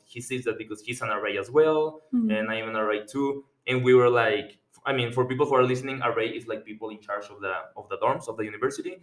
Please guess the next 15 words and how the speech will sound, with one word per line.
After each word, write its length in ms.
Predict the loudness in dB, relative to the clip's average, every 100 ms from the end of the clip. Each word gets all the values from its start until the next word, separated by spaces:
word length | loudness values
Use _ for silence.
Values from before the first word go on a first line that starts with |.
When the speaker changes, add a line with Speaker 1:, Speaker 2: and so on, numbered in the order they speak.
| -20 -20 _ _ -2
Speaker 1:
And 640 | 2 2 0 -2 -8 -14 _ _ _
so 600 | 2 6 6 4 -2 -12 _ _ _ _ _ _ _ _ _ 0
I 60 | 2
was 160 | 4
telling 280 | 4 2 2
this 260 | -2 -6 -6
to 100 | -4
my 140 | -4
friend, 480 | -2 0 -2 -4 -10
and 100 | -8
he 140 | -8
told 180 | -4 -4
me, 60 | -2
like, 340 | -2 -2 -6
"Th-, 120 | -14